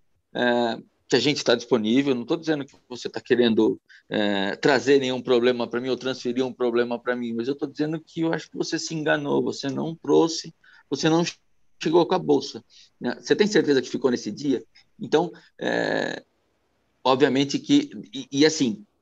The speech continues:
todo problema, todo caso, pra mim é um caso. Não é porque é uma bolsa que tava com alguma coisa, ou porque é um pedaço de papel que tinha um documento importante, ou uma, uma,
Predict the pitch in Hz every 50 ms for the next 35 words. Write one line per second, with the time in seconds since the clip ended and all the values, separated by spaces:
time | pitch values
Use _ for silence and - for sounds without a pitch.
0 | _ _ _ - 170 180 190 208 208 - - 226 214 - - _ - 165 156 147
1 | 120 110 120 123 127 131 131 139 147 156 175 190 196 - _ _ _ _ - 135
2 | 131 135 143 139 143 180 - - - - 135 139 147 165 175 165 - 190 - -
3 | 180 156 147 147 151 156 165 175 185 180 - 151 139 127 113 - - - - -
4 | - - - _ _ _ _ _ - _ _ - 131 127 127 127 143 151 147 -
5 | - - - - 156 151 139 139 135 135 131 120 107 90 117 120 123 123 120 -
6 | 120 101 - - 123 117 113 110 110 110 - 117 110 107 107 113 117 123 131 135
7 | 139 139 - 127 127 123 113 110 104 110 113 110 - 127 - - _ - 127 123
8 | 123 120 117 117 113 113 113 113 110 110 113 110 107 - - _ _ _ _ _
9 | _ _ - 123 120 117 117 120 127 131 - - 127 113 117 117 - - 120 120
10 | - - 120 113 113 113 - 117 - - - 123 120 117 110 107 107 104 - 117
11 | 113 113 113 113 113 113 - 117 104 - 113 110 107 - - 117 120 120 110 -
12 | - 117 117 113 113 110 113 113 113 113 - - - 117 113 110 110 117